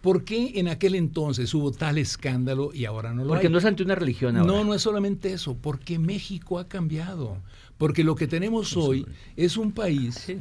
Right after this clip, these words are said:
Speaker 1: en el cual se rompieron muchos de estos mitos de cómo no podías ser como presidente.
Speaker 2: Bien.
Speaker 1: Y esto es algo que debe también entenderse.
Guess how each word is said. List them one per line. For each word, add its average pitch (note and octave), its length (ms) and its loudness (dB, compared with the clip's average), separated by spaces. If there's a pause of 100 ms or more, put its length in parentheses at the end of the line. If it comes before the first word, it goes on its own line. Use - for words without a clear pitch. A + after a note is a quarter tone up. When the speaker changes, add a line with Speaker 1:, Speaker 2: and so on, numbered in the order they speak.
(200)
Speaker 1:
en E3 140 2
el F3 160 4
cual G3+ 360 4
se - 180 2
rompieron G#3 720 2
muchos G3+ 400 0
de D#3 100 0
estos D#3 380 -2
mitos C#3+ 680 2 (240)
de C#3 200 -4
cómo F#3 280 2
no E3+ 220 0
podías C#3+ 640 0
ser D#3 520 2
como C#3 280 -2
presidente. D#3+ 560 -4 (240)
Speaker 2:
Bien. - 120 -12
Speaker 1:
Y F3 160 4
esto B3 220 0
es A#3 140 0
algo C#3+ 420 2 (160)
que D3 140 2
debe G#3+ 260 2
también D3 400 2
entenderse. B2+ 880 0